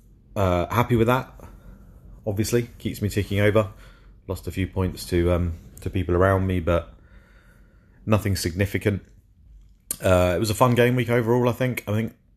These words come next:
lots of goals, but they tended to be in a few of the games, and then obviously lots of nil-nils. So,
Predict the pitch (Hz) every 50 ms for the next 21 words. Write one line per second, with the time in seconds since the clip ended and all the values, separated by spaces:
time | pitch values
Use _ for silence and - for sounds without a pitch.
0 | _ _ - - _ _ - - 120 120 - - 127 95 120 113 113 120 123 107
1 | 104 90 104 98 - 117 113 101 98 87 107 92 95 101 101 101 101 98 95 95
2 | 92 92 - - _ _ - _ - - - - - _ - _ _ - - _
3 | _ 104 92 - 107 104 98 87 92 85 98 98 101 104 107 104 - - - 95
4 | 92 92 95 92 87 85 - 92 90 92 92 92 - - 90 85 92 92 92 95
5 | 95 95 95 104 107 - - - - - - - - - - - - - - -
6 | - - - - 90 87 90 90 87 87 85 82